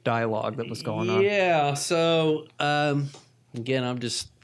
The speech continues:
Speaker 2: thinking about that as we talk about it.
Speaker 1: Mm-hmm.
Speaker 2: Um, I think that actually first happened, uh, so we came in and talked to mar, and,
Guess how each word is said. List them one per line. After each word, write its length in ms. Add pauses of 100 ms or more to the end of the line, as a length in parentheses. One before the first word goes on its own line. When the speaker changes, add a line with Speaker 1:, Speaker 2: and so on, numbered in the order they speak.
Speaker 2:
thinking 300
about 220
that 200
as 120
we 120
talk 260
about 300
it. 120
Speaker 1:
Mm-hmm. 140
Speaker 2:
Um, 360 (880)
I 80
think 240
that 140
actually 360
first 440
happened, 520 (160)
uh, 240
so 160
we 100
came 300
in 280
and 200
talked 280
to 80
mar, 600
and, 560